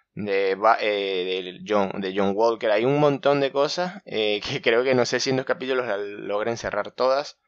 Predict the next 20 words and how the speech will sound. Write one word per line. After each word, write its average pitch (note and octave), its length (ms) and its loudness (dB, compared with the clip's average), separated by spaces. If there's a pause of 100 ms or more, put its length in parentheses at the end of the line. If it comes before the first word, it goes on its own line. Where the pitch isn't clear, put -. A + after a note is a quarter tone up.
(560)
Eh, F#2+ 320 -6
¿qué A#2 220 -6
crees C3 260 -2
tú? A#2 140 -4
¿Que G#2 80 -2
haya A2 80 0
una B2 100 4
segunda G#2+ 300 -2
temporada? B2 1040 6 (240)
Sabemos A2 440 -2
que B2+ 100 -2
en, A#2+ 240 -4
dentro A2+ 400 -2
de A2+ 80 -2
lo G#2 120 -4
que A#2 120 -20
es A#2+ 40 -8
la G#2+ 80 -2
fase A#2 380 -4
cuatro A#2+ 560 0